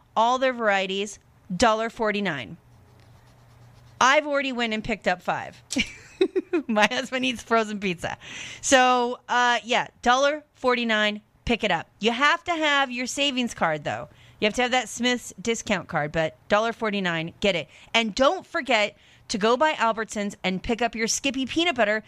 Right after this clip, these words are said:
The peanut butter is only forty-seven cents a jar. You gotta get it. Number again to dial to save some money is two two one save.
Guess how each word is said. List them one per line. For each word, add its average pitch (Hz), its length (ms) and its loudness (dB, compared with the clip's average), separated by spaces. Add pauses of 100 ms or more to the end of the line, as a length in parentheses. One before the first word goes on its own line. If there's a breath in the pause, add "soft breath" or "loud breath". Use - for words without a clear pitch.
(260 loud breath)
The 196 100 -2
peanut 339 460 -2
butter 262 200 2
is 220 140 -6
only 220 160 -4
forty-seven 240 1080 -4
cents 220 460 -2
a 190 60 -4
jar. 180 360 -2 (880)
You 180 80 -2
gotta 233 180 4
get 240 160 0
it. - 140 -6 (400 loud breath)
Number 254 240 4
again 294 260 2
to 311 80 -2
dial 277 240 6
to 277 180 -8
save 262 280 -4
some 262 140 -2
money 269 220 2
is 302 140 -2
two 233 240 -2
two 254 240 -2
one 240 220 -2
save. 262 500 0